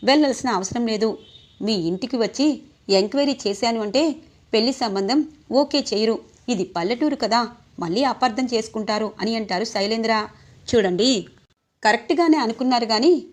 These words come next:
మా ఇంటి దాకా వచ్చారు. మీరు దేనికోసమో వచ్చినట్టు నాకు అనిపిస్తుంది. సరోజ గురించి కాదు కదా" అని అంటారు రిషి. "కరెక్ట్గా మాట్లాడుతున్నాడు.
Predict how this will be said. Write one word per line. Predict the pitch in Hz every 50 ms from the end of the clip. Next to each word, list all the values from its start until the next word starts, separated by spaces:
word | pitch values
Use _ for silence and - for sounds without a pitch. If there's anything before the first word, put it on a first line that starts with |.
| - _ - 208 196
మా | 190 185 208 240 320
ఇంటి | 302 311 254 302
దాకా | 277 277 277 262 240
వచ్చారు. | 226 233 - 233 226 226 226 233 - - _ _ _ _ _ -
మీరు | 214 220 185 175 180 190
దేనికోసమో | 190 196 220 262 277 277 277 254 247 - 262 254 247 240
వచ్చినట్టు | 226 233 - 233 233 226 233 285 339 320 - - - _ _ _ - 262
నాకు | 262 269 - 185
అనిపిస్తుంది. | 196 220 - 247 - - 226 226 220 226 220 - - - _ _ _ _ _ -
సరోజ | - - 285 339 392 330 330 330 247 269
గురించి | 254 233 226 - - -
కాదు | 196 220 220 - 233
కదా" | 190 196 202 233 226 - - _ -
అని | 208 226 240 240
అంటారు | 226 196 190 175 196 240 220 208
రిషి. | 196 - 233 240 226 196 - - _ _ _ _ _ _ _ _ - -
"కరెక్ట్గా | 196 190 190 - - 254 254 269 254 226
మాట్లాడుతున్నాడు. | 208 196 - 220 208 202 202 - 208 208 202 202 208